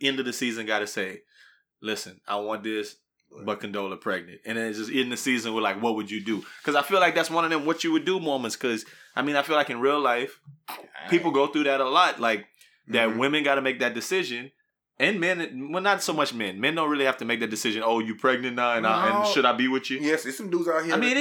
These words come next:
Speaker 2: that,
Speaker 1: is
Speaker 2: that's
Speaker 1: some
Speaker 2: with chicks
Speaker 1: dudes.
Speaker 2: with lap babies.
Speaker 1: It, I'm, I'm not saying that it's not a situation
Speaker 2: It's not
Speaker 1: that,
Speaker 2: good.
Speaker 1: that takes place.
Speaker 2: Okay.
Speaker 1: I'm saying that it's tough to be like, for, it's a lot more common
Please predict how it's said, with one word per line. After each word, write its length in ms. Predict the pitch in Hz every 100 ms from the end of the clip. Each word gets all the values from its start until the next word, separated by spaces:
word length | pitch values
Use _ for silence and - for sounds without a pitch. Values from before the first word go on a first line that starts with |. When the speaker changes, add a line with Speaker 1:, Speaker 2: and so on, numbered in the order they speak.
| 294
Speaker 2:
that, 60 |
Speaker 1:
is 60 | 349
Speaker 2:
that's 140 | -
Speaker 1:
some 100 | 262 -
Speaker 2:
with 80 |
chicks 260 | 185 165 -
Speaker 1:
dudes. 180 | 143 123
Speaker 2:
with 60 |
lap 280 | 127 165 135
babies. 520 | 135 110 85 - - _
Speaker 1:
It, 240 | 117 101 -
I'm, 180 | 95 85 _ _ _ -
I'm 180 | 98 98
not 240 | 104 -
saying 280 | - 131 131
that 100 | 123
it's 100 | 120
not 200 | 120 117
a 40 |
situation 480 | 110 113 117 113 110
Speaker 2:
It's 60 | 110
not 60 | 104
Speaker 1:
that, 40 |
Speaker 2:
good. 80 | 101
Speaker 1:
that 140 | 113 -
takes 180 | 113 -
place. 300 | 247 117 - - -
Speaker 2:
Okay. 180 | - -
Speaker 1:
I'm 160 | 135
saying 400 | 120 - 165 147 127
that 260 | 110 104 - _ _ -
it's 280 | 127 -
tough 420 | - - 113 - -
to 120 | 139
be 160 | 127 123
like, 400 | 117 107 101 -
for, 220 | - 143 - _ _
it's 140 | 143
a 60 | 143
lot 260 | 135 123 160
more 160 | 160 135
common 540 | - 143 117 92